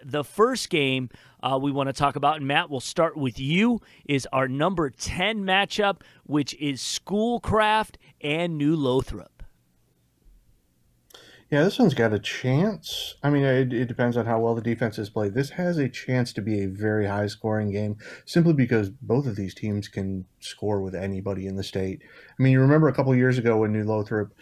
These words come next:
Speaker 2: won the state title and they had a quarterback going to Grand Valley and they had a running back going to Missouri. That team, uh, uh, scored six hundred and nineteen points on the season, forty-four point two per game.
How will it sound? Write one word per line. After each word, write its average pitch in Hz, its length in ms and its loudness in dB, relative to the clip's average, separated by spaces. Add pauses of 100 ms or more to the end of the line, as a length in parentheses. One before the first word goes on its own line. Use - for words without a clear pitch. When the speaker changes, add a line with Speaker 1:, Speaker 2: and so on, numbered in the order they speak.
(280)
Speaker 2:
won 120 200 2
the 117 60 2
state 107 220 -2
title 107 320 2
and 104 100 -2
they 98 120 -2
had 101 140 -2
a - 20 -10
quarterback 113 480 0
going 107 160 -4
to 98 40 -8
Grand 107 300 -2
Valley 101 460 -2
and 98 80 -8
they 98 60 -8
had 98 80 -8
a 98 40 -8
running 113 320 0
back 101 260 0
going 107 260 0
to 98 60 -6
Missouri. 101 560 -2 (340)
That 143 180 2
team, 156 340 4 (140)
uh, 120 180 4
uh, 113 180 2
scored 143 440 2
six 160 240 -4
hundred 147 240 0
and 123 100 2
nineteen 113 380 -2
points 107 280 -4
on 104 120 -4
the 98 60 -6
season, 101 420 -6
forty-four 110 680 -2 (400)
point 113 220 0
two 120 160 0
per 104 160 -4
game. 98 400 -2